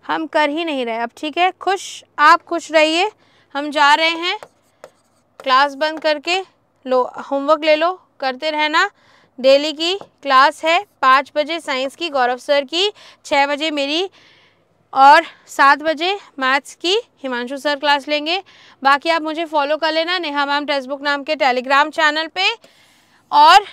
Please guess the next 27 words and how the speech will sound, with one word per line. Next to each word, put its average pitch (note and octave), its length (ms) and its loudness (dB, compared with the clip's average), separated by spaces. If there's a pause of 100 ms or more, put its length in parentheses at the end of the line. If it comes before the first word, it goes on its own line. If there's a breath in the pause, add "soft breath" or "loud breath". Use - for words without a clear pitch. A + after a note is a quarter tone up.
(420)
क्लास C#4+ 280 4
के E4 120 -2
अपडेट D#4 320 0
और E4 80 6
पीडीएफ़ D4 460 -2
के D#4+ 100 -6
लिए D#4 100 2
आप D4+ 100 4
मुझे C#4+ 240 -8
यहीं C#4 220 -4
पर D4 140 -2
ज्वाइन C#4+ 300 -4
कर D4+ 140 -2
सकते D4+ 320 -6
हो। F#4 220 4 (380 loud breath)
मेरे C#4+ 240 0
जो D4+ 160 0
भी E4+ 220 -4
सेशन D#4 360 -2
होते D4+ 260 -4
हैं E4 120 -4
आपको D4+ 340 0
यहीं C4+ 280 -6
पर D#4+ 200 0
उनके C#4 260 -4
बारे B3 320 0
में F4+ 220 -2